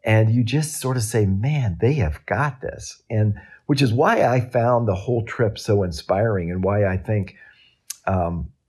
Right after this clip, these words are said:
and, and remain deeply hopeful that, that we're gonna make enormous progress in a, in, you know, in a relatively short period of time, because we don't need to invent what works. I mean, it's being done.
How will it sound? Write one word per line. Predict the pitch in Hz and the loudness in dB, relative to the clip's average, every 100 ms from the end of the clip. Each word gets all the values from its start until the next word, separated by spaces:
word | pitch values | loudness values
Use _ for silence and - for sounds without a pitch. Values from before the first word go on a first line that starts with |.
| _ | _
and, | 151 85 127 - | -10 -8 -8 -6
and | 147 151 | -2 0
remain | 165 180 113 | 2 0 0
deeply | 190 190 110 | -2 0 2
hopeful | 98 139 - 90 87 | 2 0 0 -2 0
that, | 95 87 - - | 0 -2 -4 -2
that | 101 90 | 0 0
we're | 117 135 | 0 0
gonna | 107 101 | 2 0
make | 98 | 0
enormous | 101 101 98 85 | -2 -2 -2 -4
progress | - 101 101 98 87 85 | -2 2 2 2 -2 -2
in | 92 | -6
a, | 85 69 _ 127 | -8 -12 _ -6
in, | 95 90 80 - _ _ _ | -4 -4 -8 -18 _ _ _
you | 214 | 2
know, | 135 | 2
in | 117 | 4
a | 107 | 4
relatively | 120 120 110 101 | 4 2 -2 -2
short | 98 113 104 | -2 0 -2
period | 107 107 95 | 0 -2 -2
of | 101 | -2
time, | 175 131 | 0 0
because | 113 123 113 110 - _ _ - | -2 0 0 -2 -12 _ _ 0
we | 175 | 4
don't | 185 | 6
need | 139 139 | 4 2
to | 104 | 2
invent | 90 78 110 123 - - - | 0 2 2 2 -2 -14 -4
what | 98 87 | -2 0
works. | 101 220 - - - | 2 2 0 -10 -4
I | |
mean, | 95 107 113 | 0 2 2
it's | 135 - | 0 0
being | 123 98 95 | -2 0 0
done. | 104 110 104 95 92 | 2 2 2 0 -4